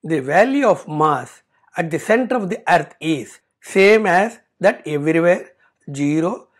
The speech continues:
more than that of on the surface of the earth,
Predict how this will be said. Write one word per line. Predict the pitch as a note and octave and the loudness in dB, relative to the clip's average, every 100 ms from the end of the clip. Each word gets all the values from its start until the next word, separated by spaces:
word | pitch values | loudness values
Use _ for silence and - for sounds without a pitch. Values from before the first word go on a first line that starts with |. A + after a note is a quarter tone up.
| _ - | _ -10
more | D3+ G3+ B3+ | 0 0 2
than | A3+ A3+ E3 | 0 0 0
that | D3+ D3+ _ _ - | -2 -4 _ _ -4
of | D#3+ D#3+ - _ _ _ - | 2 2 0 _ _ _ -2
on | F3+ E3+ | 0 0
the | - - - | -4 -8 -10
surface | - F#3+ F3 G#3 F#3+ | -4 -6 -2 -2 -2
of | F3 | -4
the | G#3+ - | -6 -6
earth, | D#3 - | -8 -8